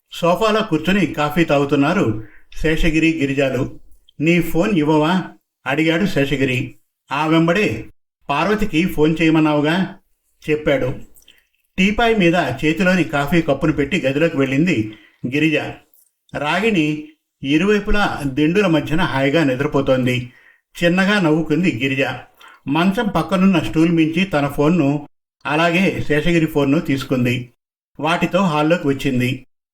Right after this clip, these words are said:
తన ఫోన్ని శేషగిరికి అందించింది.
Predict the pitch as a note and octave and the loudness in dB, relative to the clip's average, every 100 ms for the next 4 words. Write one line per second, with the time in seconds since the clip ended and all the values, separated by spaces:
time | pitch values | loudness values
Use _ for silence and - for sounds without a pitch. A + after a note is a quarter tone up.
0 | _ E3+ F3+ F3+ - F3 A3+ D#3 E3 - | _ -2 0 0 0 0 2 2 0 0
1 | D3+ E3+ D#3+ D#3 E3+ C3 C#3 C3+ C3 B2+ | 0 0 0 0 -2 -2 -4 -4 -2 -2
2 | B2+ - | -4 -10